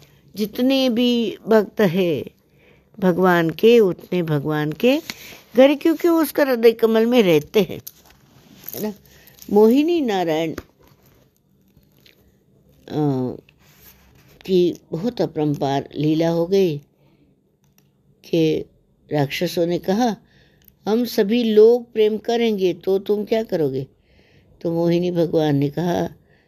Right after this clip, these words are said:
कि "मैं बराबर परीक्षा करूँगी, एक एक के घर में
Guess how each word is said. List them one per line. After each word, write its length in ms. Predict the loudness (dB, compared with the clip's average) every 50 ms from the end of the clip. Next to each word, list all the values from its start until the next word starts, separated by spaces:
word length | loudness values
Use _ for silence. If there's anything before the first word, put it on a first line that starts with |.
| _ _ _ _ _ _
कि 200 | -4 -2 0 0
"मैं 540 | 2 2 2 2 2 2 2 2 2 0 -4 _ _ _ -6 -2
बराबर 680 | 0 2 2 4 2 0 0 -2 -2 0 0 0 0
परीक्षा 460 | -2 -2 0 0 0 -2 -4 -6 -6
करूँगी, 560 | -6 -4 -4 -4 -4 -4 -6 -6 -8 -12 -12 _ _ _ _ _ _ _ _ _ _ _ _ _ 4
एक 360 | 6 6 6 6 4 0 _ 0
एक 280 | 2 2 2 2 -2 _
के 180 | -8 -8 -6
घर 280 | -4 -2 -2 -2 -2 -2
में 380 | -4 -4 -4 -4 -4 -6 -10